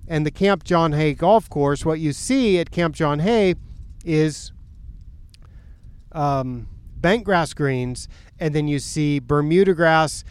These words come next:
tees for the most part, Bermuda grass fairways, and some carpet grass, some, some Paspalum conjugatum or some Axonopus compressus growing in the rough areas.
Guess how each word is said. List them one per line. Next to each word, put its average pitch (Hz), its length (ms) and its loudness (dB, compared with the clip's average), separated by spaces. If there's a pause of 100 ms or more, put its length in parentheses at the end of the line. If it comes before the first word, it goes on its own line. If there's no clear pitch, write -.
(200)
tees 185 380 0
for 165 140 0
the 156 80 2
most 151 300 2
part, 147 360 2
Bermuda 143 360 0
grass 135 380 0
fairways, 139 720 2 (420)
and 180 500 2 (120)
some 151 480 2 (120)
carpet 170 420 2
grass, 151 320 2
some, 151 220 0 (260)
some 170 180 2
Paspalum 208 520 4
conjugatum 165 840 2
or 170 240 4
some 156 200 0
Axonopus 151 580 0
compressus 143 720 0 (320)
growing 143 560 4 (320)
in 139 480 2 (200)
the 127 520 -2 (240)
rough 180 320 2
areas. 117 520 -4